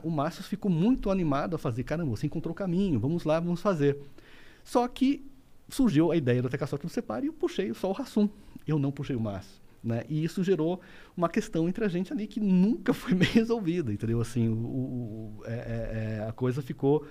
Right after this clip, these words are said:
ficou m-, meio estranha entre a gente. E a, o curioso é o seguinte: no dia que eu fechei o contrato pra fazer o Até que a Sorte Nos Separe, né, é, eu tava assinando o contrato mesmo na mesa do Luz Gulani,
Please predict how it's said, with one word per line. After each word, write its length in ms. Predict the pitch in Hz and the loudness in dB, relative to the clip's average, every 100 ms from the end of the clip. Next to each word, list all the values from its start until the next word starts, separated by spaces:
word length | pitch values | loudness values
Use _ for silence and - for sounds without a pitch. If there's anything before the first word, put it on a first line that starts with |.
| - - - - - | -18 -20 -20 -18 -10
ficou 220 | 135 147 | -2 0
m-, 520 | 151 143 147 143 131 123 | 0 -2 -2 -2 -4 -2
meio 320 | 131 127 151 | 0 4 4
estranha 420 | 170 - 156 160 | 2 2 6 8
entre 160 | 135 120 | 6 6
a 40 | |
gente. 280 | 110 101 - - - - - - | 4 2 -2 -12 -20 -20 -10 2
E 100 | 156 | 2
a, 40 | - | 2
o 100 | 143 | -2
curioso 340 | 202 160 185 | 4 6 6
é 20 | |
o 20 | 202 | 4
seguinte: 360 | 180 135 123 | 4 4 4
no 200 | 175 202 | 2 0
dia 400 | 131 117 175 320 | 0 -4 -2 -2
que 100 | - | -2
eu 60 | 226 | -4
fechei 300 | - - 156 | -2 -2 -2
o 40 | |
contrato 540 | 147 151 120 107 110 - - - - - - - - - - | -2 -2 -2 -2 -4 -10 -20 -20 -20 -20 -20 -20 -20 -20 -2
pra 380 | 131 135 151 147 - | 2 4 4 2 0
fazer 280 | 127 110 | 0 2
o 40 | 117 | 0
Até 120 | - | 0
que 80 | - | -2
a 20 | 120 | -2
Sorte 260 | 110 107 | 0 0
Nos 100 | 113 | -2
Separe, 440 | 120 131 143 131 - - - - - - | -2 0 0 0 -4 -8 -12 -16 -14 -4
né, 300 | 127 143 - | 0 0 0
é, 600 | 131 127 123 123 120 120 123 | -2 0 2 4 4 2 0
eu 100 | 143 | 2
tava 380 | 160 160 175 - - - - | 4 4 2 -4 -20 -18 -12
assinando 460 | 120 202 160 233 | -2 4 6 6
o 40 | 254 | 4
contrato 360 | 220 160 165 | 2 0 2
mesmo 120 | 147 143 | 2 4
na 80 | |
mesa 240 | 123 165 196 | 4 2 -2
do 100 | 165 | -4
Luz 160 | 139 135 | -4 -2
Gulani, 440 | 131 120 143 170 | 0 2 0 -2